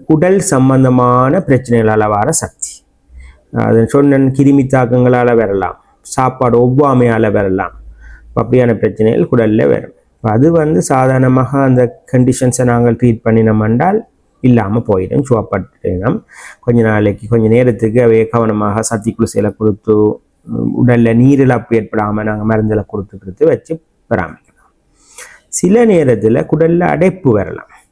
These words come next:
உதாரணமாக பார்த்தீங்கன்னு சொன்னா, சின்ன பிள்ளைகள் பைலோரிக் ஸ்டெனோசிஸ்ன்னு சொல்லுவோம்,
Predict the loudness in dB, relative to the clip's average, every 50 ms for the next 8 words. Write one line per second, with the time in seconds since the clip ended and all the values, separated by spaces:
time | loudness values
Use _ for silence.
0 | _ -4 -2 0 2 2 2 2 2 0 0 -2 -4 -4 -6 -6 -4 -6 -6 -6
1 | -6 -6 -8 -8 -8 -6 -6 -4 -4 -6 -8 _ _ _ _ _ _ _ -20 _
2 | _ _ _ _ -16 -6 -2 0 2 2 0 0 -2 -2 -2 -2 -6 -8 -14 -20
3 | -20 -20 _ _ _ _ _ _ _ -4 -2 0 2 2 4 2 2 2 0 -2
4 | -4 -2 -2 0 0 0 -2 -4 -6 -8 -6 -4 -4 -4 -4 -4 -2 -2 0 0
5 | 0 0 -2